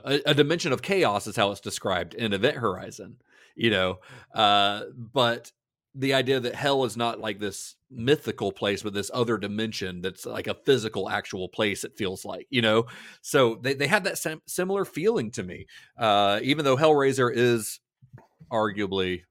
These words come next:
the, the better film, <laughs> you know, the, but the, the concept of, of hell is done in a way that I've, I don't know I've seen a lot of other movies do,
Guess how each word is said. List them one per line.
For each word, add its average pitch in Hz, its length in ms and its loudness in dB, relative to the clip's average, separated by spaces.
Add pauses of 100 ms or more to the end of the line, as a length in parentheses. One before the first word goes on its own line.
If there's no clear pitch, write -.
(240)
the, - 180 -14
the 113 120 2
better 104 340 2
film, 95 520 -4 (220)
<laughs> - 220 -2
you 190 220 4
know, 151 120 6
the, 127 320 -2 (240)
but 131 160 2
the, 113 300 0
the 110 100 -2
concept 170 640 -2
of, 117 360 -4 (160)
of 113 140 -6
hell 131 380 2
is 107 180 -8 (380)
done 123 220 0
in 120 100 -2
a 117 40 2
way 113 200 0
that 107 140 -2
I've, 107 260 -4
I 113 80 -4
don't 139 320 -2
know 135 300 -2 (280)
I've 139 140 -4
seen 131 160 -6
a 120 40 -4
lot 107 280 0
of 98 100 -4
other 104 260 -2
movies 95 480 -8 (880)
do, 95 400 -4